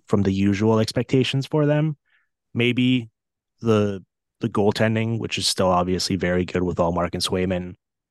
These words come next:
the infrastructure in terms of, like, the top players and the way they play, and also the special teams, which has once again been dynamite,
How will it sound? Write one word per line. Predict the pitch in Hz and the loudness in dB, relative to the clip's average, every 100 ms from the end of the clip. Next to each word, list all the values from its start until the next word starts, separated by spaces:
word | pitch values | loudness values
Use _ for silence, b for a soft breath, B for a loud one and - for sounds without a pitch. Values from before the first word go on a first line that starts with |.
| _ | _
the | 113 | -2
infrastructure | 113 107 113 - 110 - 110 101 101 | 0 2 2 2 0 0 0 2 0
in | 98 | -2
terms | 101 95 | -2 0
of, | 95 | 0
like, | |
the | 92 | -2
top | - 98 98 | 0 0 2
players | 104 98 98 101 98 | 0 2 2 2 0
and | - 98 | -2 0
the | |
way | 95 95 | 2 2
they | 92 | 2
play, | - 98 104 | 0 0 2
and | 101 | 2
also | 98 113 | 2 2
the | 95 | 0
special | - 92 101 | -2 -2 -2
teams, | - 101 101 104 | -2 0 0 -4
which | - 95 | -4 -2
has | 92 | 2
once | 92 90 | 2 2
again | 92 92 | 0 0
been | 92 90 | 0 0
dynamite, | 92 104 104 117 120 | 0 2 2 2 0